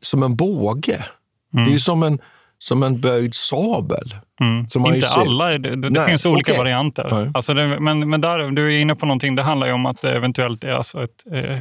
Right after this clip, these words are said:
Speaker 2: huggsvärd då istället
Speaker 1: Just
Speaker 2: för
Speaker 1: det.
Speaker 2: att man an-, den här böjda formen har
Speaker 1: Mm.
Speaker 2: att funktionen att det blir lättare, speciellt om man håller med två händer då, att det blir, man tar emot smällen. Det är bättre för den som håller i svärdet och att du får ett jämnare hugg, så att säga.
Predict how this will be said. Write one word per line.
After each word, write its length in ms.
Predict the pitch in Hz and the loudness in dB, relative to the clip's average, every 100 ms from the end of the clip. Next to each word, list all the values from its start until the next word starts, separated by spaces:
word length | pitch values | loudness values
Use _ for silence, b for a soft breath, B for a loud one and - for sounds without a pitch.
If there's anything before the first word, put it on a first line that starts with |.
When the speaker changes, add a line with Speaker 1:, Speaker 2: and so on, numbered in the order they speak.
| 120 | -2
Speaker 2:
huggsvärd 800 | 151 131 117 - 139 185 165 120 | 0 0 -2 -4 -4 -4 -4 -6
då 140 | - | -4
istället 240 | 120 123 143 | 0 2 0
Speaker 1:
Just 160 | - | -2
Speaker 2:
för 60 | - | -6
Speaker 1:
det. 100 | 98 B B B B B B - | -6 B B B B B B -10
Speaker 2:
att 140 | - | -4
man 120 | 139 | -2
an-, 160 | 139 131 | 0 0
den 140 | 127 | 0
här 140 | 135 123 | 0 0
böjda 360 | 127 135 127 | 0 0 -2
formen 380 | 135 147 139 123 | -2 -2 -2 -2
har 160 | 120 104 | 2 2
Speaker 1:
Mm. 160 | 92 | 0
Speaker 2:
att 320 | 131 - 156 - | -6 -12 -16 -6
funktionen 540 | 143 123 135 120 123 | -4 -2 -2 -2 -4
att 120 | 127 | -6
det 60 | 135 | -8
blir 140 | 127 | -4
lättare, 420 | 123 127 - 123 | -4 -6 -4 -4
speciellt 300 | 117 135 135 127 | -4 -8 -6 -4
om 60 | |
man 80 | 147 | -4
håller 100 | 127 | -4
med 120 | 123 | -6
två 260 | - 123 120 | -6 -4 -2
händer 420 | 127 139 127 117 | -2 -2 -4 -6
då, 140 | 131 | -8
att 140 | 131 - | -12 -10
det 80 | 131 | -8
blir, 260 | 123 123 - b - | -8 -8 -12 b -14
man 60 | - | -4
tar 160 | 135 | -2
emot 400 | 131 127 117 - - - - | 0 -2 -6 -12 -18 -18 -14
smällen. 580 | - 143 147 120 113 123 - - | -2 0 0 -2 -6 -10 -14 -10
Det 60 | |
är 40 | 123 | -4
bättre 360 | 123 123 139 | -4 -4 -8
för 100 | - | -6
den 140 | 123 117 | -6 -4
som 140 | 135 | -4
håller 240 | 120 120 131 | -4 -4 -8
i 40 | |
svärdet 480 | - 127 127 - - | -6 -6 -6 -10 -12
och 60 | 135 | -16
att 60 | |
du 60 | - | -12
får 140 | 135 | -12
ett 120 | 135 | -10
jämnare 380 | 147 131 131 127 | -8 -6 -8 -8
hugg, 280 | 113 131 120 | -6 -6 -8
så 80 | - | -14
att 80 | - | -14
säga. 220 | - | -12